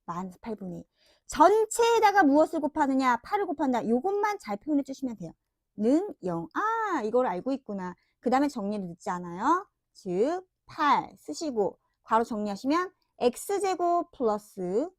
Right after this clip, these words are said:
이분의 오 엑스 마이너스 팔분의 일은 영 되는 거죠. 괄호 정리하시면 따라서 팔 엑스 제곱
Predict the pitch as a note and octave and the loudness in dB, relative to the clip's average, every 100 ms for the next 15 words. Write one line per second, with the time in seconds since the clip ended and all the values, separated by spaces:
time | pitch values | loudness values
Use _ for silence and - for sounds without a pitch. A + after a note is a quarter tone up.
0 | _ _ _ A3+ C4 B3+ C4 C4+ D#4 D#4+ | _ _ _ 0 2 2 2 2 2 2
1 | - - A3 A#3 G3 - - G#3+ - - | -4 0 4 6 6 2 -2 -2 -4 -4
2 | C4+ F3+ _ _ - F3+ F#3+ F#3+ - - | -2 -2 _ _ -6 -6 -6 -10 -20 -8
3 | F#4 G4 F#4+ D#4 C4+ G#3+ B3+ F#4 B3 F3+ | -6 -6 -4 -2 -2 -2 -4 -4 -6 -6
4 | G3+ A3 F3+ - - _ _ _ _ _ | -6 -6 -8 -12 -20 _ _ _ _ _
5 | _ _ _ _ _ - A3 G#3+ G#3+ G#3 | _ _ _ _ _ -2 0 0 -2 -4
6 | G3 A3 C4+ C#4 D4 D4+ D4 - G3 A#3+ | -4 -4 -4 -2 0 2 2 0 -4 -6
7 | - _ _ _ _ F4+ F4 F4 - A#3 | -10 _ _ _ _ 6 8 8 4 0
8 | A#3 - D#4+ D#4 - B3+ B3+ C4+ C4 | 0 -4 -2 -2 0 0 2 2 0